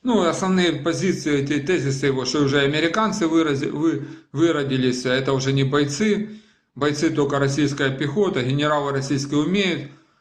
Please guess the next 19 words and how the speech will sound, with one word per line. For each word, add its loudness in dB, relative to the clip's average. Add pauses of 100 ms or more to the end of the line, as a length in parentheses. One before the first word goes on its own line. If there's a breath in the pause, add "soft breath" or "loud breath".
(220 soft breath)
э, 2
воевать. 2
Еще 0
со -4
времен 0
Александра -2 (320)
Первого 0
говорили, 0
если 0
вы 0
будете 0
много 0
умничать 0
в -10
Париже, -2 (260 loud breath)
к -14
вам -4
придет, 0
э, -2